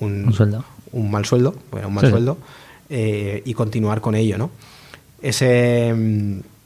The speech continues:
Speaker 1: ese ha sido uno de los puntos de, de inflexión. Y luego hubo otro, pues más o menos en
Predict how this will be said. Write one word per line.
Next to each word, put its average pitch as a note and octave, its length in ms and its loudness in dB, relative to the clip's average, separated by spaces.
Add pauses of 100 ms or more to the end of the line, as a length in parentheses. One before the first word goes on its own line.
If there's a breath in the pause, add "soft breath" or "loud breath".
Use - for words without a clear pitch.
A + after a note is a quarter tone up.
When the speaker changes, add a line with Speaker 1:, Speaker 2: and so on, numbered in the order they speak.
(400)
Speaker 1:
ese C3+ 100 -2
ha - 40 0
sido A#2 160 2
uno A2+ 500 2
de G#2+ 80 0
los G2+ 160 -2
puntos A2 280 -2
de, G#2 360 0
de G#2+ 80 -4
inflexión. G#2+ 440 -2 (280 loud breath)
Y B2 80 -4
luego A2+ 220 4
hubo A#2 320 2
otro, A#2 260 0
pues A2 120 -4
más A2 120 0
o A2+ 60 2
menos A2+ 240 0
en G#2+ 560 2